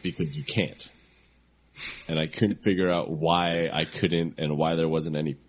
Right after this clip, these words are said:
fucking information online. And, like, this is back when the only information is people on R C groups, and it's, like,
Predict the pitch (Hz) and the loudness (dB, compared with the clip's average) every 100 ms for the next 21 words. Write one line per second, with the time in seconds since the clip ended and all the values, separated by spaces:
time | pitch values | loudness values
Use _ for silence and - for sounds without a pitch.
0 | - 110 - 101 92 92 85 85 - 82 | -4 -2 0 -2 -2 -4 -2 -2 -2 -2
1 | 76 76 73 76 73 73 71 - - _ | -2 -2 -2 0 -2 -4 -8 -16 -20 _
2 | _ _ - 139 127 120 165 151 131 104 | _ _ 2 4 4 2 0 2 0 2
3 | 113 107 107 107 101 92 87 - - _ | 2 2 2 4 4 2 -4 -14 -20 _
4 | _ _ _ _ 139 - - - 143 147 | _ _ _ _ -2 -2 -2 2 4 4
5 | 143 139 127 117 104 107 107 101 101 98 | 2 2 4 2 2 2 2 2 0 0
6 | 71 95 90 87 - - - - - - | 2 0 0 -4 -8 -12 -20 -20 -20 -20
7 | - - 190 - 151 120 107 104 95 98 | -18 -14 -14 -10 -2 0 2 2 2 2
8 | 95 107 95 98 92 - - 92 87 101 | 2 0 0 2 2 -2 -4 -4 -2 0
9 | 92 82 | 0 -2